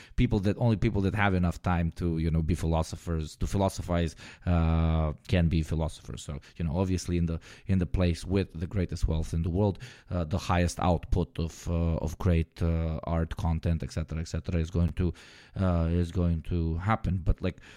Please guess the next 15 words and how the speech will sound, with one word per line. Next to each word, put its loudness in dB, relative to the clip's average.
talking 4
from, 4
from 2
outside 2
of -2
the -2
U 0
S, -4
the, -2
a -4
very 2
interesting, 0
cool -2
trend, 2
um, -6